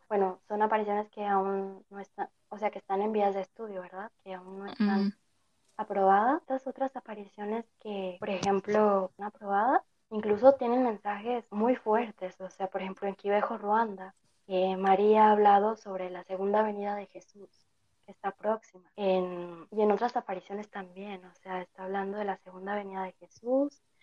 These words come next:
Speaker 1: de, de castigos, o sea, también si no hay arrepentimiento, eh, si no hay conversión. Por ejemplo, en Akita también, o sea, ha hablado de un castigo, ha hablado de Satanás, o sea, se infiltrará en la iglesia.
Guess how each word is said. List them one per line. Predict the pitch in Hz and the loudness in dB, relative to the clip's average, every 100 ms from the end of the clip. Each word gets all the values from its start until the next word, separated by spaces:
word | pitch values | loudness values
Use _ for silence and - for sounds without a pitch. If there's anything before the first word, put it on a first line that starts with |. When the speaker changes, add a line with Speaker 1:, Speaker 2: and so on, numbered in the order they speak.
| _ | _
Speaker 1:
de, | 196 190 185 180 175 170 | -2 2 4 4 0 -2
de | 190 185 | -4 -4
castigos, | 180 - _ 220 254 254 262 262 190 | -6 -10 _ -2 2 4 4 2 -4
o | |
sea, | 185 | -14
también | 190 190 185 185 | -8 -4 -2 -4
si | 196 | -6
no | 190 | 0
hay | 190 | 0
arrepentimiento, | 190 190 185 175 175 185 214 240 240 240 240 254 _ _ _ _ _ _ _ | 0 -6 -12 -16 -12 -10 -8 -8 -10 -14 -18 -20 _ _ _ _ _ _ _
eh, | 190 180 175 | -6 -4 -6
si | 185 | -8
no | 185 | -10
hay | 180 | -10
conversión. | 196 185 175 _ 208 214 240 - _ _ _ | -10 -8 -10 _ -4 -2 -4 -10 _ _ _
Por | 208 | -4
ejemplo, | 190 180 190 185 - 190 196 185 180 170 - | -4 -4 -6 -6 -6 -4 0 0 -2 -8 -8
en | 208 202 | 2 2
Akita | 190 _ 226 - 202 | 2 _ -12 -10 -14
también, | 190 190 185 190 190 | -10 -10 -6 -4 -4
o | |
sea, | 190 190 | -6 -8
ha | |
hablado | 190 190 202 | -6 -4 -6
de | 202 | -6
un | 190 | -10
castigo, | - 185 - _ 208 220 233 226 233 _ _ _ _ _ _ | -14 -16 -16 _ -8 -6 -6 -8 -16 _ _ _ _ _ _
ha | 196 | 0
hablado | 190 190 185 190 196 | 2 4 4 4 2
de | 196 185 175 165 - _ _ _ _ | -2 -2 -4 -10 -18 _ _ _ _
Satanás, | - 190 190 185 190 220 277 - _ _ | -2 0 0 2 4 4 2 -4 _ _
o | - 190 | -18 -18
sea, | 185 185 180 175 175 | -12 -10 -8 -10 -10
se | - | -6
infiltrará | 185 190 185 - 175 180 185 | -6 -6 -8 -6 -6 -4 -4
en | 196 | -6
la | |
iglesia. | 190 180 185 214 214 190 | -8 -4 -4 -4 -10 -20